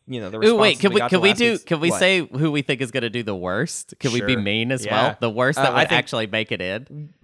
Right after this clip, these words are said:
Speaker 1: Extra. I mean, I think Extra is gonna
Speaker 2: Yeah.
Speaker 1: make it into a lot of games 'cause I think people always ha-, like I said earlier, people have, like, a false confidence with Extra.
Speaker 2: Right.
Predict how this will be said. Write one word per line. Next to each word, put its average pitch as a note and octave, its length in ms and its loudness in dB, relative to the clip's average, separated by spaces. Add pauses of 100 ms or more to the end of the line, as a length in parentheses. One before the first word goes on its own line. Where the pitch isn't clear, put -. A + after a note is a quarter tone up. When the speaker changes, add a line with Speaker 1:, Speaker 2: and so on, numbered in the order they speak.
Speaker 1:
Extra. G#2+ 580 -6
I C3 60 -4
mean, D#3 200 -4
I C#3+ 100 -2
think F3+ 180 -8
Extra C3+ 260 -4
is - 80 -4
gonna D3+ 120 4
Speaker 2:
Yeah. C3+ 120 4
Speaker 1:
make A#2+ 100 -2
it B2+ 80 -8
into C#3 160 -4
a C#3+ 40 -2
lot C#3+ 180 -2
of C#3+ 60 -6
games D3+ 240 -8
'cause C3 120 -10
I A#2+ 80 -2
think C3 200 -10
people B2 200 -6
always G#2 280 -4
ha-, G#2+ 200 -8
like B2 160 -4
I C3+ 60 -2
said B2 160 -6
earlier, G#2 220 -4
people C#3+ 180 -10
have, C#3+ 100 -6
like, B2 120 -6
a G#2+ 40 -12
false G#2 400 -6
confidence A#2+ 540 -12
with C#3+ 100 -12
Extra. D#3+ 400 -8
Speaker 2:
Right. A#2 300 -2